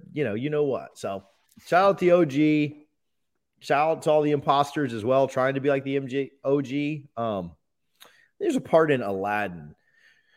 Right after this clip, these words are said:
where the genie, uh, is coming out of the lamp and he says something like, "Often, often imitated but never duplicated," or something like that. Like, I don't know. But I, so that's,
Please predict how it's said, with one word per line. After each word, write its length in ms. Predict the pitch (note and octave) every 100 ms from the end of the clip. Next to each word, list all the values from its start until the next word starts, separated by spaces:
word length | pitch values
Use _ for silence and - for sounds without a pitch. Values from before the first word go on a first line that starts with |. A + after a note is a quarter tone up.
| _ _ _
where 180 | C3+ C#3
the 100 | C#3
genie, 800 | G2+ C3 D#3 D#3+ D3+ C#3 C3+ C3+
uh, 300 | C3+ A#2+ A#2
is 160 | A#2+ -
coming 220 | D#3 D3
out 120 | C#3
of 80 | B2+
the 40 |
lamp 240 | B2+ C#3 C3+
and 80 |
he 60 | A#2+
says 300 | - C3 A2+
something 280 | D3+ C#3+ C#3+
like, 280 | A#2+ A2 -
"Often, 640 | B2 D3+ - E3+ D3+ C3+ - _ _ _ _ _ _ _ _ _ _ _ _ C#3+
often 340 | F#3+ G#3 E3+
imitated 560 | D3 F3 E3+ F3 E3+ C#3
but 100 | B2
never 200 | D3 C3
duplicated," 580 | G2 C#3 C#3+ E3+ D#3+
or 60 | A#2
something 320 | G3+ G#3+ F3+
like 240 | D3 A#2 -
that. 280 | F#2+ D#2
Like, 300 | F2+ A2 G#2
I 80 | B2
don't 140 | B2 G2+
know. 100 | G2
But 120 | C#3
I, 200 | C#3+ C#3
so 140 | D#3
that's, 200 | D3+ D3+